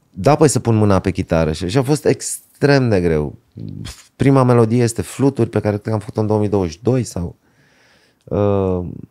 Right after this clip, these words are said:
care sintetizează cumva toate,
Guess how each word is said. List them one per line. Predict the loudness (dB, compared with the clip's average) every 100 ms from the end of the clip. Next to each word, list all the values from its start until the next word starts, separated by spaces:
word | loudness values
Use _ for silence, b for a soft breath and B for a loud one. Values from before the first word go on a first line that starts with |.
| _ _ _
care | 2 4 4
sintetizează | 2 2 2 2 2 2 4 2
cumva | 0 0 2 4 4 2 2 -2 -2
toate, | -2 2 2 4 2 0 -2